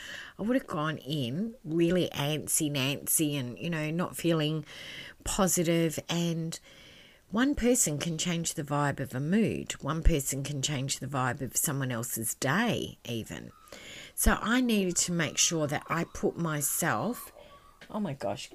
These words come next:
I wonder if you can hear the birds in the background. I've got about six birds sitting on our fence, um, that just started squawking. So anyway, um, I divert.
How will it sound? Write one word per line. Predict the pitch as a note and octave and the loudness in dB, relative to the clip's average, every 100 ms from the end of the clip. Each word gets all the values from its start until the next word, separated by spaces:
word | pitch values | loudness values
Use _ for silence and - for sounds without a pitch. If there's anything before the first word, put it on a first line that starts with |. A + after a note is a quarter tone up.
| - | -8
I | G#3+ A3+ - | -6 -6 -6
wonder | G#3+ D4 D4 | -2 0 2
if | - G3+ | 0 -2
you | G3 | -2
can | - F#3+ | 0 0
hear | F3+ D#3+ | 2 0
the | D#3 D#3 | -2 -2
birds | D#3 D#3+ - | -2 -2 -4
in | E3 | -6
the | C#3 | -4
background. | A2 - C#3 G#2 - | -4 -4 -6 -6 -6
I've | F3+ | -6
got | A3 | -6
about | G#3+ - - | -4 -4 -6
six | - - - - | -6 -6 -4 -8
birds | - E3+ D#3 - | 2 4 4 2
sitting | F3+ F3 | 0 2
on | D#3 C3+ | 0 0
our | A2 | -2
fence, | - - D3+ A2+ A2 - - - - - - - - | -4 -4 -2 -2 -4 -4 -4 -8 -20 -20 -20 -20 -10
um, | C3+ D3+ C#3 C3 - - _ - | -6 -4 -2 -4 -8 -20 _ -6
that | - - | -6 -4
just | - D#3+ | -2 -2
started | - D#3+ C#3+ C#3 | 2 2 2 0
squawking. | - - E3 E3 C#3+ A2+ | -2 2 2 2 -2 -4
So | - D3+ E3 - - - | -2 0 -2 -6 -10 -4
anyway, | G#3 F#3 C3+ F#3+ - | 2 2 4 2 2
um, | F3 D3+ - | 0 2 0
I | E3 | 0
divert. | E3 D3 D3+ B3+ - - | 0 -2 4 6 6 2